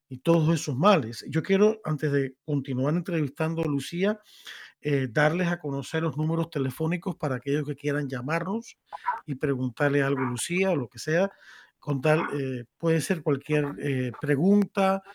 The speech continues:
testimonio, eh, opinión, con tal de que esté de cierta moda,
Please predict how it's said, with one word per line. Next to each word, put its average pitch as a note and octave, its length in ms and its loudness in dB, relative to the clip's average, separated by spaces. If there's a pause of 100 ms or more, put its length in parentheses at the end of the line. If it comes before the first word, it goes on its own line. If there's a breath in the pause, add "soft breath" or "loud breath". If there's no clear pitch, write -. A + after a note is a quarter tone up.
(120 loud breath)
testimonio, F3 1040 -2 (340 soft breath)
eh, B2+ 640 -2 (120)
opinión, E3+ 760 2 (140)
con D#3+ 200 0
tal F#3 220 4
de G3 100 2
que F3 100 -6
esté E3+ 340 0
de D3+ 120 -2
cierta D#3+ 320 -2
moda, D3+ 320 0